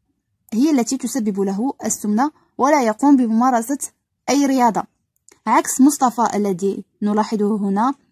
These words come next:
يقوم بتمارين رياضية مناسبة لجسمه من أجل الحفاظ على صحة مفاصله ولياقته. إذن أين هو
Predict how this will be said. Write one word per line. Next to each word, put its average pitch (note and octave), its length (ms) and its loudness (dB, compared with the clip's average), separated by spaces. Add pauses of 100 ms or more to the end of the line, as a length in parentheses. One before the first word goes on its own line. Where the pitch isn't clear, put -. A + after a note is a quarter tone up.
(120)
يقوم C4 360 4
بتمارين G#3+ 640 0 (120)
رياضية G3+ 500 0
مناسبة G3 480 0
لجسمه G#3+ 560 0 (1700)
من A3+ 180 2
أجل A3+ 220 2
الحفاظ G#3+ 420 0
على F#3+ 120 -2
صحة G#3+ 340 -4
مفاصله G#3 720 -2
ولياقته. B3 1120 0 (1600)
إذن B3+ 360 2 (840)
أين C4 160 4
هو B3 420 2